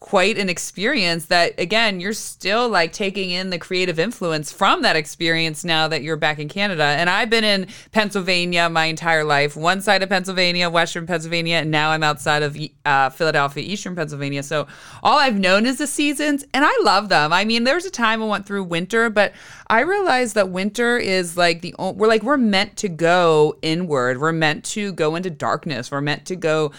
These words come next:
alone. And I, it's scary for a lot of people because then they can't, you know, they can't run from themselves as much as you can when the sun is out.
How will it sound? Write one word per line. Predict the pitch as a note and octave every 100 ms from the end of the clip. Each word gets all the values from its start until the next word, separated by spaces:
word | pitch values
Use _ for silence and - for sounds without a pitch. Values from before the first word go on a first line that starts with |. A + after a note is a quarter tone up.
| - -
alone. | D#3+ E3 F3+ F3+ E3 D#3+
And | D#3+
I, | E3
it's | D#3+ D#3
scary | - A#3+ C4+
for | C4
a | F#3
lot | E3
of | E3
people | E3+ D#3 E3+
because | F3+ E3+ D#3
then | D3+ D3+
they | D#3 D3+
can't, | - D#3 D3 -
you | D#3+
know, | C#3+
they | C#3+
can't | C#3+ D#3+ C#3
run | C3+ D3
from | F#3+ G#3
themselves | G#3+ G#3+ A3+ A#3 A3
as | A3
much | G#3 G#3+ G#3+
as | G#3
you | G#3+
can | G#3+ G#3 A3
when | G#3+
the |
sun | G#3 G#3+ G#3+
is | G#3
out. | G#3 A#3 D#4